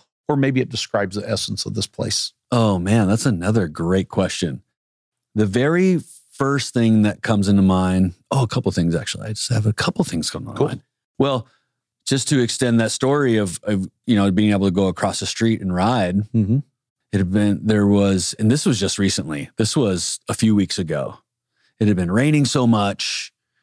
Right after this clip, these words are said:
Speaker 2: and I was feeling a little stir crazy,
Speaker 1: Mm-hmm.
Speaker 2: you know, a little cooped up in the house. And, uh, I was like, "Ah, I just gotta get out," you know, and it's,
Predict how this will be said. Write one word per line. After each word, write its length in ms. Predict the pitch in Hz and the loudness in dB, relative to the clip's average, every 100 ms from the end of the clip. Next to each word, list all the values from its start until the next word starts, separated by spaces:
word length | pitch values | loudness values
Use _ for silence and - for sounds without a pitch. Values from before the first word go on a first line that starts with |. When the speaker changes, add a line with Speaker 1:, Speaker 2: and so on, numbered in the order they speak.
| _ _ _ - | _ _ _ 0
Speaker 2:
and 280 | 98 95 | 2 4
I 140 | 95 98 | 2 2
was 160 | 95 | 0
feeling 320 | - 120 113 107 | 0 2 4 4
a 40 | |
little 120 | 110 | 4
stir 320 | 101 - 104 | 0 0 -2
crazy, 800 | 95 110 98 98 92 127 117 131 | 0 0 2 2 2 2 4 2
Speaker 1:
Mm-hmm. 100 | 139 - | 0 0
Speaker 2:
you 60 | 101 | 2
know, 220 | 98 98 | 4 2
a 20 | |
little 180 | 104 87 | 2 0
cooped 340 | - 123 - | 0 -2 0
up 220 | 110 101 | -2 0
in 80 | 98 | 0
the 80 | 95 | 0
house. 640 | 87 85 80 - - - _ _ _ _ _ _ - | 0 -4 -4 -6 -8 -10 _ _ _ _ _ _ -8
And, 600 | 95 95 92 92 90 90 | -4 -2 0 0 0 0
uh, 280 | 87 80 - | 2 0 0
I 40 | |
was 120 | - - | -2 -4
like, 100 | - | -2
"Ah, 300 | - 110 - | -2 -2 -2
I 80 | 110 | -2
just 260 | 107 - | -4 -4
gotta 280 | - 110 123 | -2 -2 -2
get 200 | 110 90 | -4 -4
out," 360 | 110 117 87 - _ _ - | -2 -2 -4 -10 _ _ 0
you 120 | 120 | 2
know, 160 | 101 98 | 4 2
and 80 | 98 | 2
it's, 220 | - | -2